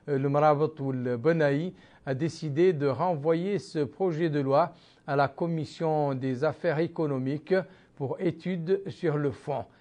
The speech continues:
Elle a décidé aussi de proposer à l'Assemblée nationale, au cours d'une plénière qui s'est tenue, euh, ce mardi vingt-neuf, la programmation de la séance plénière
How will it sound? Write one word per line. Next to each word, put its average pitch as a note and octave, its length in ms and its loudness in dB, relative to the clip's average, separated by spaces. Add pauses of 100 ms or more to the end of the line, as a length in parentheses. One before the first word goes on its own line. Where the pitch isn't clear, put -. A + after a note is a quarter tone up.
(200)
Elle D3 160 4
a C#3 240 6
décidé D#3 480 -2
aussi E3 480 -2
de D3 140 0
proposer C#3+ 560 -2
à C3+ 80 2
l'Assemblée C#3 480 -2
nationale, D3+ 640 0 (320)
au D3 140 0
cours F3+ 340 0
d'une C#3+ 240 -2
plénière F#3+ 640 -2
qui D#3 140 -8
s'est D3 360 -4
tenue, E3+ 540 0
euh, C#3 120 0
ce C#3+ 440 0
mardi D3+ 580 -2
vingt-neuf, D#3 680 -4 (460)
la C#3 300 2
programmation D#3+ 880 -2
de C#3+ 120 -2
la B2+ 140 -2
séance D3+ 360 -4
plénière D3+ 640 -2